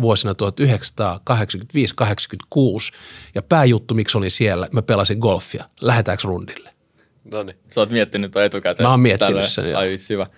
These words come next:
Speaker 3: Ö, o-, onks sulla mitään tähän
Speaker 2: Ei oo
Speaker 3: väliin vai?
Speaker 2: tähän. Sit
Speaker 3: Noniin.
Speaker 2: voidaan vetää
Speaker 3: Ö, sul varmaan hissipuhe on niinku konseptina tuttu. Sä oot, sä oot ollut investointipankissakin, josta ei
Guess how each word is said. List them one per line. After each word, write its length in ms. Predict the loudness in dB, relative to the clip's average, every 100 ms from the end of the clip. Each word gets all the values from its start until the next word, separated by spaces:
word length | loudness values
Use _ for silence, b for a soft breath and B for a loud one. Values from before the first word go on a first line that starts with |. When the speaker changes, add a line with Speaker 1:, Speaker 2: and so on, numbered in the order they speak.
| b b 0
Speaker 3:
Ö, 240 | 2 0 -2
o-, 160 | -2 2
onks 180 | 0 0
sulla 120 | -2
mitään 400 | -2 -2 -4 -6 -14 -6
tähän 160 | -2 0
Speaker 2:
Ei 60 | 0
oo 40 |
Speaker 3:
väliin 140 | 0 0
vai? 120 | 0
Speaker 2:
tähän. 220 | -2 -8 -12 _
Sit 100 | 0
Speaker 3:
Noniin. 220 | 2 2
Speaker 2:
voidaan 240 | -2 -8
vetää 220 | -10 -8 -4
Speaker 3:
Ö, 500 | 2 6 6 4 -2 0
sul 180 | 2
varmaan 280 | 4 4 4
hissipuhe 500 | 2 0 -2 -2 -2
on 120 | -4
niinku 160 | -4 -6
konseptina 560 | -4 -4 -4 -6 -6 -4
tuttu. 300 | -4 -4 -2
Sä 120 | -2
oot, 100 | 0
sä 200 | 0 0
oot 100 | 0
ollut 140 | 0
investointipankissakin, 1300 | 2 2 0 0 0 2 2 2 -4 -4 -4 -4 -4
josta 240 | -4 -2
ei 120 | -2